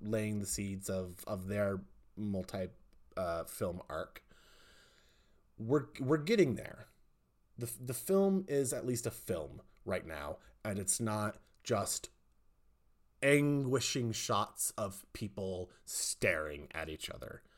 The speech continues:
Things move forward. Revelations happened. Team Jacob happened. And,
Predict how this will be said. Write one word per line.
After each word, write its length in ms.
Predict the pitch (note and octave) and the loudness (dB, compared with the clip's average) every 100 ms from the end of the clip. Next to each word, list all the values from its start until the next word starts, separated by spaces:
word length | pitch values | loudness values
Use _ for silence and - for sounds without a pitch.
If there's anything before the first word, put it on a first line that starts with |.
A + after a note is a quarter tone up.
| - _ _ - | -20 _ _ 0
Things 380 | C#3 C3+ C3+ - | 2 4 2 2
move 200 | A2+ A#2 | 2 0
forward. 580 | - - F2+ F2 E2+ E2+ - - - _ | -2 -4 -2 -2 -4 -8 -16 -20 -20 _
Revelations 580 | - G#2+ G#2 G2+ - G2 | 2 2 4 0 0 -4
happened. 600 | - E2+ E2 F2 E2+ E2+ - - - - - - - - - | -4 -6 -6 -6 -6 -10 -14 -20 -20 -20 -20 -20 -20 -14 -2
Team 240 | D3+ C#3 | 2 2
Jacob 380 | B2 A2+ A2+ G#2+ | 4 4 2 -2
happened. 640 | G2 F#2 G2 F#2+ F#2+ F#2 - _ _ _ - | 0 -2 -2 -2 -4 -6 -12 _ _ _ -4
And, 840 | F#2 F2+ F2+ F#2 F2+ E2+ F2 F2+ | -2 0 -2 -2 -4 -6 -10 -10